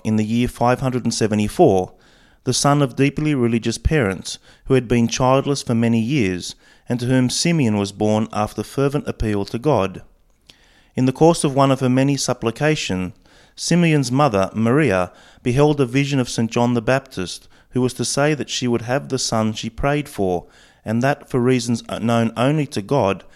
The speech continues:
he would be named Simeon. The delighted Maria and her husband John were so overjoyed at the news that they attached no significance to the name they gave to their son at divine bidding. By the time he was five years old,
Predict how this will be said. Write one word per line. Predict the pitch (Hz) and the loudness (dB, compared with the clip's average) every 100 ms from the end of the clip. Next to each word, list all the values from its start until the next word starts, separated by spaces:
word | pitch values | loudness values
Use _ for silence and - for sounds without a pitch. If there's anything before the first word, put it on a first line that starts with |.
| _ _ | _ _
he | 135 | 0
would | 131 113 | 0 0
be | 120 | 0
named | 117 110 110 - | 2 2 0 -4
Simeon. | - 196 113 95 92 107 _ _ _ - _ _ _ _ | -2 0 0 -2 -6 -12 _ _ _ -20 _ _ _ _
The | 120 | -2
delighted | 123 135 165 180 | 2 4 4 4
Maria | 151 139 143 143 | 2 4 4 2
and | - 120 | 0 0
her | 110 | 0
husband | 127 131 120 127 | 0 -2 0 -2
John | 117 143 101 95 - - _ | 2 2 2 0 -8 -20 _
were | - | -4
so | 123 156 165 - | 0 2 2 4
overjoyed | 139 120 107 131 143 147 | 2 2 0 2 4 2
at | - | 0
the | 110 | 0
news | 117 131 120 | 2 2 0
that | 120 | -4
they | 113 | -2
attached | 110 - 143 - - | -4 -4 -4 -4 -4
no | 139 160 | -2 -2
significance | - 139 123 160 147 101 101 | -2 -4 -2 0 -2 -4 -6
to | - | -4
the | 110 | -2
name | 123 139 147 | 0 0 0
they | 143 | -2
gave | 117 113 107 - | -2 0 0 -2
to | 113 | -6
their | 107 | -6
son | - 110 110 110 | -4 -2 -2 -4
at | 107 | -6
divine | 110 104 104 104 | -6 -4 -4 -4
bidding. | 107 151 104 98 98 - _ _ _ _ _ _ _ _ _ _ - | -4 -4 -4 -8 -10 -16 _ _ _ _ _ _ _ _ _ _ -2
By | 123 | 0
the | 127 | 2
time | 160 175 180 | 2 4 4
he | 165 | 2
was | 139 - | 2 0
five | 139 131 120 | 2 2 2
years | 113 110 | 0 2
old, | 143 104 98 - | 2 2 0 -6